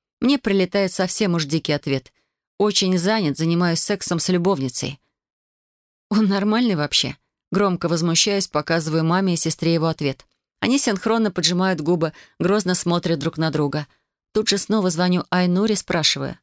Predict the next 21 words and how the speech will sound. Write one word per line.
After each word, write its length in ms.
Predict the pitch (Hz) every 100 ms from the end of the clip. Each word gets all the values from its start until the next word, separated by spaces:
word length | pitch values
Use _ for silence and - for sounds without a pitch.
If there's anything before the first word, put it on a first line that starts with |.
| _ _ _ _ _ _
"Извини, 320 | 202 185 185
пожалуйста, 640 | 165 156 156 147 - 147 151
что 160 | -
беспокою, 580 | 143 151 156 - 202 160 - _ _ -
но 180 | 175 -
Айк 260 | 180 175 -
стопроцентно 840 | - - 180 180 - 277 285 -
у 60 | -
вас 240 | 151 147
во 60 | 156
дворе? 340 | 147 160 143 - _ _ _ _ _
А 60 | -
то 120 | 165
мало 240 | 147 160
ли, 120 | 185 147
вдруг 260 | 143 196
приложение 520 | - 165 160 160 147
заглючило 500 | 139 147 143 156 165
или 140 | 143 139
ещё 280 | 139 - 143
что". 300 | - 151